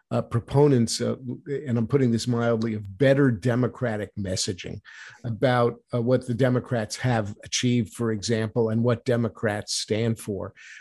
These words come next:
But it sounds like this goes a lot deeper for Black Americans, as well as for all Americans, than mes-, better messaging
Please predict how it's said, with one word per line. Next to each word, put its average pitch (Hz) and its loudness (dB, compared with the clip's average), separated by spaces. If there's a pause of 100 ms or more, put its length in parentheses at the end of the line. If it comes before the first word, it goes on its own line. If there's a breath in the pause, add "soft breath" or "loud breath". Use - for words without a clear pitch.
(120)
But 135 4
it 139 4
sounds 170 2
like 123 2 (160)
this 120 2
goes 160 4
a 139 4
lot 131 4
deeper 139 -2 (420)
for 127 0 (160)
Black 131 -2
Americans, 123 -2
as 170 -4
well 165 4
as - -2
for 147 4
all 143 8
Americans, 107 -2 (340 soft breath)
than 120 4 (140)
mes-, 147 4
better 151 6
messaging 107 2